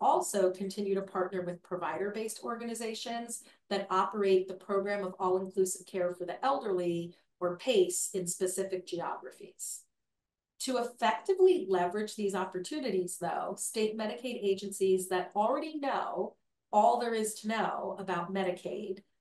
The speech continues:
um, must also develop the capacity to understand and navigate the Medicare program, particularly the Medicare Advantage program. We're gonna learn about this from our state speakers today who have gone down the path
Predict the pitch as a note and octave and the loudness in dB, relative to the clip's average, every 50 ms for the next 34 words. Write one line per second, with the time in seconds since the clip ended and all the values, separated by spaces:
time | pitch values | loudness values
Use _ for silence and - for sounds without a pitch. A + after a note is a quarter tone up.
0 | _ _ _ _ _ - G3+ G3 F#3+ F#3+ G3 G#3 G#3 G#3+ G#3+ - - - A#3 B3 | _ _ _ _ _ -2 0 0 0 0 0 0 0 0 0 0 2 4 4 4
1 | - D4+ - - D#4 - A3 G3+ G3 F3+ F#3 F#3 F#3 F#3 F#3+ F3+ - - - - | 4 4 0 -2 -2 -2 -2 0 2 4 4 4 2 0 -4 -8 -10 -10 -10 -6
2 | - F#3 G3 F#3+ - G#3 G3 F#3+ F#3+ - - - G3 G3 G3 A#3 A3+ - - - | -4 -4 -4 -2 -2 -2 -2 -2 -2 -4 -4 -4 -4 -4 -6 -8 -10 -8 -6 -2
3 | F#3+ F#3+ F#3 F#3 F#3 F#3 F#3 F3+ F3 F3+ F3+ E3+ E3+ F3 F#3 F3+ F3+ F3 E3+ E3+ | -2 0 0 0 0 -2 -4 -4 -4 -4 -4 -2 -2 -2 -4 -2 -2 -2 -2 -2
4 | F3 - - F3 E3+ F3 F3 F3+ F3 F3+ F3+ - - E3+ - - - - D#3+ - | -4 -6 -8 -6 -4 -2 -2 0 0 0 -2 -4 -6 -10 -10 -10 -10 -8 -10 -8
5 | - - - - - - - - _ _ _ _ _ _ _ - G3 G3+ - C#4 | -8 -8 -10 -10 -10 -10 -14 -18 _ _ _ _ _ _ _ -4 -4 -4 -4 -6
6 | C#4 C#4 C#4+ C#4+ B3+ A3+ G3+ F#3+ F#3+ F#3 F3+ F3+ F3+ F3 F3 E3+ E3 - - F#3 | -8 -8 -6 -6 -2 2 4 4 6 6 4 2 0 -2 -4 -6 -8 -10 -8 -8
7 | D#3+ D#3+ D#3+ D#3+ D#3+ D#3 D3+ D3 D3 - - - - D3 D3+ D3 C#3+ C3+ B2 A#2 | -8 -8 -8 -10 -12 -12 -12 -12 -12 -14 -16 -16 -16 -14 -14 -14 -12 -14 -14 -14
8 | - - _ _ _ _ _ _ _ _ _ _ _ _ - G#3 A3 A3+ B3+ B3 | -16 -18 _ _ _ _ _ _ _ _ _ _ _ _ -4 -2 0 2 2 0
9 | A#3+ A#3+ C4+ D4+ E4+ F4 E4 - A3+ G3 - - - F#3+ E3+ E3+ F3 - - F#3 | 0 0 0 2 2 2 2 2 0 0 -2 -2 -2 -2 -2 -2 -4 -6 -4 -4
10 | F3+ F3 F3 - - G3+ F#3+ F#3 - - A#3 A3 A3+ G#3+ G#3+ G#3+ - - F3+ F#3 | -4 -4 -4 -2 0 0 0 0 -2 -8 -10 -6 -4 -4 -4 -4 -4 -4 0 2
11 | F3+ F3+ F3 F3+ F#3+ F3+ E3+ F3 - - F#3+ F3+ F#3 G#3 G#3+ B3 - B3 A3+ A3 | 2 2 2 4 2 2 0 0 -2 0 2 2 2 2 0 -2 -2 0 0 0
12 | A3 A3 A#3+ - - - F#3 E3 D3 - - F3 | 0 -2 -4 -8 -8 -4 -4 -2 -2 -4 -6 -8